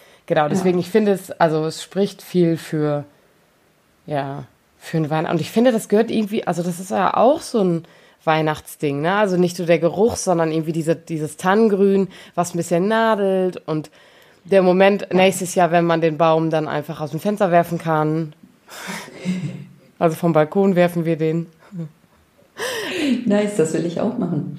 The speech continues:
Speaker 1: Ja, das ist auch so, ich find's auch geil. Und,
Speaker 2: Ja.
Speaker 1: ähm,
Speaker 2: Ja, auf, also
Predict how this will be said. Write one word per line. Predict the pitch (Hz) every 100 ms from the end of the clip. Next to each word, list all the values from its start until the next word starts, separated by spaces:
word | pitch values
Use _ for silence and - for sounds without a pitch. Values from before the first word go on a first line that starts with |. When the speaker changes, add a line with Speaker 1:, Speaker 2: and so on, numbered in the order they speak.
| -
Speaker 1:
Ja, | 190 240 214 160 160 151 -
das | 185 170
ist | - -
auch | 285 277
so, | 240 175 220
ich | 214 -
find's | 240 -
auch | 311 -
geil. | 185 156 165 - - - - - _ _ 190
Und, | 196
Speaker 2:
Ja. | 208 107 - - - -
Speaker 1:
ähm, | 185
Speaker 2:
Ja, | 175 180 180 -
auf, | 202 - -
also | 170 175